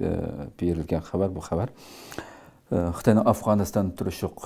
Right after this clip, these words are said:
bosh elchisi Wang Yu yaqindan buyon nihoyat aldirashib ketganligi aytdi. Bir hafta ichida Taliban amirligining uch ministri bilan ko'rishganligini tilga oldi bu yerda.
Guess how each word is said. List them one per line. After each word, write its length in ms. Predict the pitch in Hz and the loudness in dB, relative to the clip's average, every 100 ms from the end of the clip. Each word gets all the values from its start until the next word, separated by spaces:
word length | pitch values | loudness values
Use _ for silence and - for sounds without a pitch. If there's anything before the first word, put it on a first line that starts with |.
| - - | -16 0
bosh 240 | 104 92 - | 2 2 2
elchisi 600 | 101 85 - - 113 127 - - | 2 0 -2 2 4 4 -2 -6
Wang 320 | 87 101 101 85 | 6 8 8 4
Yu 120 | 95 82 - - - - - - _ _ _ | 4 2 -2 -20 -20 -20 -20 -20 _ _ _
yaqindan 460 | - 90 95 87 90 | -6 -2 -2 0 0
buyon 280 | 98 117 120 - | 2 2 -2 -4
nihoyat 380 | 90 85 82 85 82 - | 0 0 0 -6 -14 -6
aldirashib 460 | 95 87 85 - 85 | -4 -2 -2 -4 -8
ketganligi 500 | 78 - 82 78 80 | -10 -4 -2 -2 -6
aytdi. 200 | 76 - 73 _ - | -8 -10 -12 _ 4
Bir 120 | 120 | 6
hafta 400 | 127 113 104 - | 8 6 4 2
ichida 460 | - - 104 135 190 - - - - _ | 0 0 4 4 4 -8 -20 -20 -20 _
Taliban 540 | - 104 101 95 107 - | 2 6 6 6 4 4
amirligining 540 | 95 95 92 92 98 - - | 2 4 2 0 -2 -4 -2
uch 220 | 156 - | -2 4
ministri 560 | 127 104 95 - 95 85 | 4 4 2 0 2 2
bilan 200 | 82 67 - _ - | -2 -6 -12 _ -10
ko'rishganligini 760 | - 87 80 - 80 76 73 | -4 -4 -4 -4 -4 -4 -8
tilga 260 | 73 - 76 | -10 -8 -8
oldi 120 | 69 - | -10 -10
bu 60 | |
yerda. 160 | 76 - | -12 -14